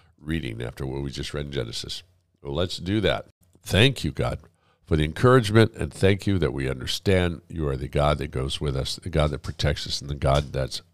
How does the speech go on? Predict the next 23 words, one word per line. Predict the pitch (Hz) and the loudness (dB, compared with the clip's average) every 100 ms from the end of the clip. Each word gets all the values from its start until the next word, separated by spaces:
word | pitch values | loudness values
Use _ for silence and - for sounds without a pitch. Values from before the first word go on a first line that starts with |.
| - | -10
forgives | - 71 76 78 62 | -8 -2 0 0 -2
us, | 57 - - | -4 -6 -6
and | 64 | -4
the | 78 | -4
God | - 92 95 | -2 0 0
that | 78 | 0
is | 71 73 | 0 0
unfair | 90 90 - 98 | 0 0 2 4
with | 95 95 - - - - - | 4 0 -4 -20 -20 -20 -4
your | 101 101 | 4 4
mercy, | 92 98 - - 60 _ _ _ _ | 6 6 4 0 -4 _ _ _ _
as | - 80 73 | 0 2 4
you | 80 | 4
will | 82 80 - | 4 4 0
yield | 80 73 80 82 | -2 4 4 4
it | - - | -2 -4
and | 71 71 | -6 -2
give | 71 | 0
it | 80 - | 0 -2
and | - | -4
lavish | 64 73 80 - | -2 0 0 -2
it | 78 | -4
upon | 73 - 76 73 71 | -6 -4 -2 -2 -6